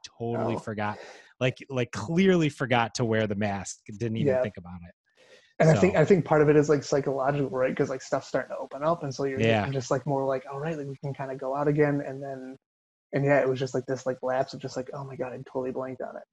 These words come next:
Speaker 2: So that was,
Speaker 1: Yeah.
Speaker 2: yeah, that kinda
Speaker 1: Accidents
Speaker 2: reminded me,
Speaker 1: happen.
Speaker 2: though. That's
Speaker 1: Yeah.
Speaker 2: right. But I do, so I do have some plugs, though. I, uh, I got two. Um, both places that w-, I've been to eat recently. Um,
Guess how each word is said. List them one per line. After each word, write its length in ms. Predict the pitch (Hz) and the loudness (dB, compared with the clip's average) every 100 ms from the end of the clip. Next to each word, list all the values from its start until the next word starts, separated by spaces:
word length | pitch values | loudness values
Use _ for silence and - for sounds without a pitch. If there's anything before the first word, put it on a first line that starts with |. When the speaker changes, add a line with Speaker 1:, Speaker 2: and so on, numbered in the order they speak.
| _ | _
Speaker 2:
So 280 | - - - | -6 -6 -4
that 160 | - - | -6 -6
was, 340 | - 107 87 - | -6 -8 -8 -6
Speaker 1:
Yeah. 80 | - | -6
Speaker 2:
yeah, 60 | - _ _ _ _ _ | -6 _ _ _ _ _
that 200 | - - | -6 -4
kinda 320 | - - - - _ _ | -6 -6 -8 -14 _ _
Speaker 1:
Accidents 240 | 113 113 - 156 170 | -10 -4 4 6 6
Speaker 2:
reminded 160 | 151 | 4
me, 60 | 135 | 0
Speaker 1:
happen. 120 | 131 | -2
Speaker 2:
though. 100 | - - _ _ - | -4 -6 _ _ -8
That's 180 | 135 98 | -6 -2
Speaker 1:
Yeah. 60 | 90 | -2
Speaker 2:
right. 140 | - _ _ - - | -4 _ _ -20 2
But 100 | 156 | 4
I 100 | 139 | 4
do, 240 | 135 170 | 6 6
so 140 | 170 147 | 6 6
I 40 | |
do 100 | 143 | 8
have 160 | 170 143 | 8 8
some 160 | 143 | 2
plugs, 240 | 127 131 131 | -2 -4 -4
though. 140 | 139 | -2
I, 100 | 139 | 0
uh, 360 | 139 139 147 135 | 2 2 4 4
I 40 | 143 | 4
got 220 | 143 - | 2 0
two. 300 | - 131 104 _ _ _ _ - | -4 -4 -6 _ _ _ _ -8
Um, 240 | 139 127 | -4 -2
both 220 | 131 147 147 | 4 4 4
places 300 | 151 131 143 | 2 2 2
that 80 | 147 | 2
w-, 180 | 143 143 | 2 0
I've 160 | 151 135 | 2 4
been 140 | 139 | 2
to 60 | 139 | 2
eat 220 | 147 147 | -2 0
recently. 640 | 147 139 147 139 135 135 | 0 0 -2 0 0 0
Um, 360 | 143 135 131 143 | 0 2 0 -4